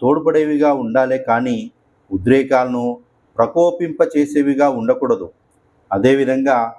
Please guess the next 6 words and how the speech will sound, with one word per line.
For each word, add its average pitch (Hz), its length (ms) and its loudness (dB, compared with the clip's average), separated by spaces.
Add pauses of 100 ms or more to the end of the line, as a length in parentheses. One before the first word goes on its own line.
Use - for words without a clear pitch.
(300)
మనం 113 220 0
సరైన 151 440 0
జ్ఞానాన్ని, 123 840 -2
అంటే 113 460 -2 (280)
అవబోధన 147 580 2
సంపాదించాలి. 127 920 0